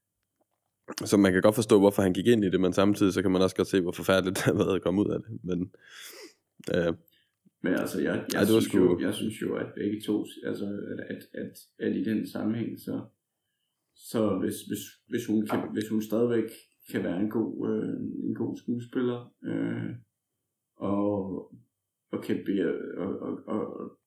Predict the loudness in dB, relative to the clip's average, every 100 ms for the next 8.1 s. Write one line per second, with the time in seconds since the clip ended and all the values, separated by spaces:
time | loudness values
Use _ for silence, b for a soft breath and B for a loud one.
0 | _ _ _ -6 -6 -6 -16 _ -14 -8
1 | -6 -2 -2 -2 -2 0 0 -2 -4 -2
2 | -2 0 -2 0 0 -2 -8 _ _ _
3 | _ _ -2 2 2 0 -2 -2 -6 -8
4 | -4 0 0 0 0 -2 -2 -6 -12 _
5 | _ _ _ -6 -6 -2 2 2 2 0
6 | -4 -4 -2 0 -2 -2 -2 0 0 0
7 | -2 -4 -2 0 2 0 -4 -8 -6 -6
8 | -8